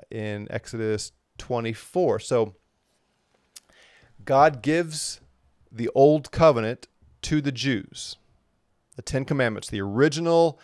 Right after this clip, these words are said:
um, uh,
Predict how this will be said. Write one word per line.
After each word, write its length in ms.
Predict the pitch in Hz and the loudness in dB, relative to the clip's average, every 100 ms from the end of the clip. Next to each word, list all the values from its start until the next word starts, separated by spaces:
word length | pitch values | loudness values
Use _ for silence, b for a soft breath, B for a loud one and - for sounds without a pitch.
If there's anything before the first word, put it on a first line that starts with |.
| b b b b _ _ - | b b b b _ _ -16
um, 680 | 107 104 98 95 95 - - _ _ _ - _ _ _ | -12 -8 -8 -10 -14 -18 -20 _ _ _ -20 _ _ _
uh, 160 | 104 | -14